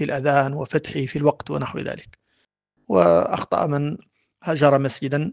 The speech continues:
بسبب سفر إمامه فقط. الإمام، المساجد لا ترتبط بالأفراد،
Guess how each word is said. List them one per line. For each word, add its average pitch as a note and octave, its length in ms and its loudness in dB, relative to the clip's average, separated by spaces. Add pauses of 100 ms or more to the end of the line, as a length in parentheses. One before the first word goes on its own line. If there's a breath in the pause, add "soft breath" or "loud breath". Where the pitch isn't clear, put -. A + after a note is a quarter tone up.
(120)
بسبب C#3 380 -2
سفر C#3 320 -2 (120)
إمامه B2+ 360 0
فقط. - 280 -12 (100)
الإمام، E3 580 0
المساجد E3 500 0
لا F#3+ 120 2
ترتبط D3 480 0
بالأفراد، C3 520 -4